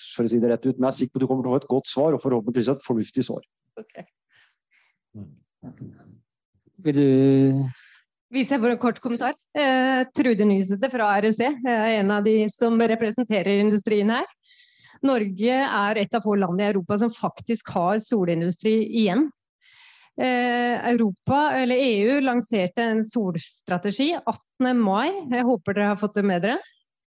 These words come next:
Speaker 4: Sterke tiltak for en installasjon som vi har diskutert her, men også få industrien tilbake til Europa. Hva gjør Norge for å beholde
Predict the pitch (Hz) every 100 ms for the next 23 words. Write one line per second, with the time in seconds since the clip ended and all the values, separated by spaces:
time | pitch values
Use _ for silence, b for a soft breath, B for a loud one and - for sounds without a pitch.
0 | _ _ - 247 - - - 269 170 233
1 | 254 208 226 262 240 240 208 233 220 226
2 | - 254 262 - 220 208 247 220 214 220
3 | 220 214 240 - 269 254 240 269 302 294
4 | 220 240 - 294 - 240 208 233 233 226
5 | 233 214 220 226 214 202 226 262 233 190
6 | 285 - _ _ _ _ _ _ - 214
7 | 226 254 277 233 226 226 247 233 190 208
8 | 226 220 214 - 196 185 185